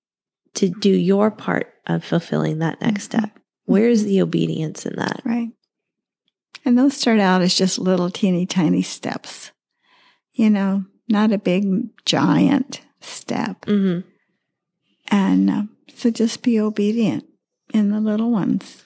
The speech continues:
Speaker 1: And then come back
Speaker 2: Yeah.
Speaker 1: and, and you're gonna see that there is growth in your
Speaker 2: Right.
Speaker 1: life.
Speaker 2: Yeah.
Speaker 1: You have forward momentum. You are moving
Speaker 2: Right.
Speaker 1: forward. There is a future for you, friend.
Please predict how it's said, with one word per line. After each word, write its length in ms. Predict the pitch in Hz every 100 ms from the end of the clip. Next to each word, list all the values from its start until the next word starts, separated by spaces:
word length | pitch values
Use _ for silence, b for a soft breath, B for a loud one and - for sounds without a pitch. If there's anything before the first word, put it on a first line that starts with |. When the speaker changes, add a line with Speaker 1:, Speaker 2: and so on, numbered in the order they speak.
| _ _ _ b b b b b b _ _ _ _ _ _
Speaker 1:
And 360 | 202 208 220 - _ 202 -
then 320 | 208 208 220
come 260 | 214 220 226
back 360 | 254 285 - - _ _
Speaker 2:
Yeah. 120 | - 226
Speaker 1:
and, 240 | 202 202 -
and 360 | 196 196 196 - _ - -
you're 200 | 190 196
gonna 280 | 196 220 220
see 540 | - - 233 190 180 b b b b b _ _ 208
that 260 | 208 -
there 240 | 202 196 -
is 260 | 202 185
growth 380 | - 180 175 -
in 120 | 170
your 140 | 170 165
Speaker 2:
Right. 80 | 175 170
Speaker 1:
life. 280 | 185 - - _
Speaker 2:
Yeah. 60 | _ -
Speaker 1:
You 200 | 202 220
have 400 | 208 220 208 208
forward 520 | - 196 196 190 190 -
momentum. 720 | 180 170 160 165 - 165 160 b b _
You 240 | 196 196 -
are 400 | 196 190 190 190 - -
moving 480 | 185 175 165 - -
Speaker 2:
Right. 120 | 170
Speaker 1:
forward. 580 | - 208 - 110 - - b b b b _
There 180 | 214 - -
is 220 | 226 226
a 40 |
future 420 | 214 175 165 156
for 140 | 156 160
you, 220 | 165 165
friend. 560 | - - 160 156 160